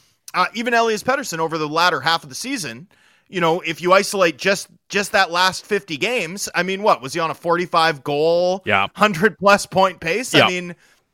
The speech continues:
Speaker 1: there were, there were shades of, like, if you think that Calgary's got a lot of players who are going to regress,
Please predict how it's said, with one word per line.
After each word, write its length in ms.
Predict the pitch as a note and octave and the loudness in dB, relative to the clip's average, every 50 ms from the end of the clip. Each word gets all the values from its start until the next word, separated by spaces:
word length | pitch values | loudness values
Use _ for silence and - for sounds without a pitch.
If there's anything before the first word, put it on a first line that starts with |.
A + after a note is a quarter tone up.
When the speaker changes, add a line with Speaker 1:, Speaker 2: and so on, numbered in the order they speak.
| _ _ - | _ _ -20
Speaker 1:
there 280 | - C3+ G#3 A3 A3 G#3+ | -6 -2 0 2 2 4
were, 180 | G#3+ G#3+ G3+ | 4 2 2
there 200 | F3 D3 G3+ G3+ | 0 0 0 0
were 160 | G3+ G3+ F#3+ | 0 0 -2
shades 520 | - - - G3+ G3+ G#3+ A#3 A#3 F#3+ F3+ F3 | -2 -4 -4 -2 -2 -2 -4 -4 -8 -12 -8
of, 340 | - F3 F#3+ F#3 F3 D#3 D3+ | -4 -2 0 0 -2 -2 -4
like, 180 | F3 E3+ E3+ F3+ | -6 -4 -4 -6
if 140 | E3+ C#3 | -8 -8
you 120 | E3+ A3 A#3+ | -10 -10 -8
think 260 | - - A3 G#3 - | -6 -6 -8 -8 -10
that 120 | F3+ D#3 | -14 -8
Calgary's 500 | - F3+ F3+ F#3 F#3+ E3+ E3+ F3+ E3+ D3+ | -2 0 0 0 -2 -4 -6 -6 -6 -4
got 140 | - F3+ E3 | -2 -2 -2
a 60 | D#3+ | 0
lot 180 | D3+ D#3 D#3+ D#3+ | 0 0 0 0
of 60 | D3 | -2
players 340 | - E3 D#3+ D#3+ D#3 D#3 - | -2 -4 -2 -2 -4 -6 -6
who 80 | D#3 D#3 | -6 -6
are 80 | D3 B2+ | -6 -4
going 220 | B2+ D3+ D3+ D3 | -4 -6 -6 -6
to 80 | C#3 B2+ | -8 -10
regress, 680 | A#2+ A#2+ G2 B2 E3 A3+ B3 B3 C4+ - - - - | -12 -12 -10 -6 -2 0 0 0 0 -2 -6 -12 -18